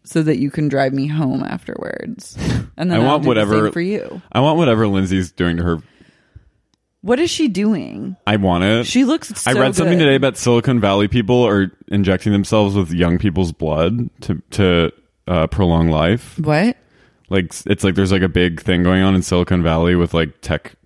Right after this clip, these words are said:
Speaker 2: people where, like, the power players, they're apparently, like, injecting themselves with, like, young blood because they think it, like, prolongs.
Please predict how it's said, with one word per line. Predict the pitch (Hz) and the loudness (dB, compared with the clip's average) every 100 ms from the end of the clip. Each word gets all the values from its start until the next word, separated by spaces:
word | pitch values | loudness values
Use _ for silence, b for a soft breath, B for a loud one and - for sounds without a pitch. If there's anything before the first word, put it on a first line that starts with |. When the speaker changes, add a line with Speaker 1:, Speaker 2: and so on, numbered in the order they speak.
| - | -6
Speaker 2:
people | 107 107 113 113 | -2 2 2 2
where, | 98 85 80 | 2 0 0
like, | 82 76 | -4 -4
the | 87 71 _ _ - | -4 -6 _ _ -6
power | 87 82 | -2 0
players, | 87 98 98 104 107 113 - b b b b b | 0 0 2 4 2 -2 -8 b b b b b
they're | 107 | -2
apparently, | 98 104 98 98 | 2 2 2 2
like, | 92 87 76 | 2 0 -2
injecting | 92 87 87 - | -2 0 0 0
themselves | 92 90 95 92 | 0 2 2 2
with, | 92 87 | 0 0
like, | 82 76 - | 0 -2 -6
young | 85 82 82 85 85 | -4 0 2 0 0
blood | 80 78 82 110 131 - _ _ _ _ | 0 2 2 0 -4 -8 _ _ _ _
because | - 101 90 | -4 -2 0
they | 90 | 0
think | 87 | 2
it, | 80 | 0
like, | 71 80 - | 0 -2 -4
prolongs. | - 80 78 78 78 76 - - | -2 0 0 0 -2 -4 -10 -20